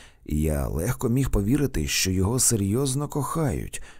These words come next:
Уявіть собі юнака середнього зросту, добре складеного, з привабливим і виразним обличчям. У нього були чорне волосся, блакитні очі, ніжно-рожеві губи,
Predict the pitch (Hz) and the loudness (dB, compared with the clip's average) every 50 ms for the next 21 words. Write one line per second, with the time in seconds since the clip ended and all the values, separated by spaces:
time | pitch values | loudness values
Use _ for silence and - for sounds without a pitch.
0 | - - _ - - - - 87 98 131 185 190 - - 123 135 117 117 107 110 | -20 -20 _ -20 -12 -6 -2 0 0 0 2 2 2 2 2 2 2 4 4 2
1 | 110 - - 160 156 139 - - - - 135 156 143 135 131 120 113 113 101 101 | 2 0 0 0 2 4 4 4 4 2 2 0 2 2 2 2 2 2 0 0
2 | 113 131 156 160 - - - - 64 53 - - - - - - - 185 196 190 | 2 2 2 2 0 0 0 -2 -6 -6 -8 -10 -14 -20 -20 -12 -4 0 2 2
3 | 160 147 113 95 - - - 98 117 143 147 131 117 101 98 90 90 90 - - | 2 2 2 2 0 0 0 -2 -2 -2 0 -2 -2 0 0 0 0 0 -2 -4
4 | - - - - - - - - - 131 123 101 120 147 165 151 131 113 98 95 | -10 -20 -20 -10 -4 0 0 2 2 2 2 2 0 0 0 0 0 2 2 2
5 | 87 82 - 85 85 78 78 80 98 107 110 117 110 101 104 98 95 92 85 92 | 0 0 -2 -2 -2 -2 0 0 0 0 0 0 -2 0 0 0 0 0 0 0
6 | 92 117 117 113 - - - - - - - - _ _ _ _ _ _ _ _ | -2 -2 -2 -4 -4 -4 -4 -6 -8 -10 -12 -14 _ _ _ _ _ _ _ _
7 | _ - - - 151 214 226 226 190 175 180 175 190 196 185 160 - - - - | _ -6 0 4 6 8 8 8 8 8 8 8 8 6 6 4 0 -2 0 2
8 | 160 175 170 - 135 143 135 117 120 120 110 110 143 165 160 - - - - 73 | 4 4 4 4 4 4 4 4 4 4 4 4 2 2 4 4 4 4 4 2
9 | 71 76 95 92 98 95 - - 156 156 131 - 113 107 - - - 156 165 160 | 0 -2 -2 -2 -2 -4 -6 -6 -6 -4 -2 -2 -2 -2 -2 -4 -4 -2 0 0
10 | 127 - - 92 82 71 - - - - - - - 147 175 196 185 143 160 160 | 0 0 0 0 0 -2 -4 -6 -12 -16 -20 -10 -4 -2 0 2 2 2 4 4
11 | 143 139 127 113 120 151 151 127 123 107 90 95 120 156 156 131 - 82 69 - | 4 4 4 4 4 2 4 4 2 2 2 2 2 2 2 2 0 -2 -4 -4
12 | - | -6